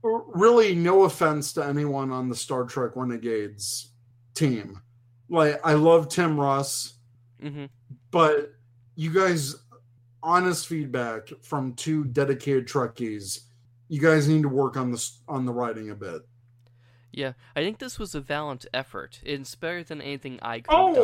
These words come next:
Speaker 2: done.
Speaker 1: oh, absolutely. Yeah, I mean, I'm not gonna raise whatever they rose and, and do all this stuff.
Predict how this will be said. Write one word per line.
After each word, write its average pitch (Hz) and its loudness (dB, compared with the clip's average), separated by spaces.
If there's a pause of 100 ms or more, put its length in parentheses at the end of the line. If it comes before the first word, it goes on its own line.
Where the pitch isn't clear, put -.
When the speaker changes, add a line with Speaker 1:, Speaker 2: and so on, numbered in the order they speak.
Speaker 2:
done. - -14 (500)
Speaker 1:
oh, 311 6
absolutely. 285 4 (400)
Yeah, 165 4
I 202 6
mean, 208 4
I'm 226 6
not 240 4
gonna 170 2 (200)
raise 147 2
whatever 147 2
they 139 4
rose 127 2
and, 123 -4
and 135 -4
do 139 0
all 123 4
this 117 -4
stuff. 120 -4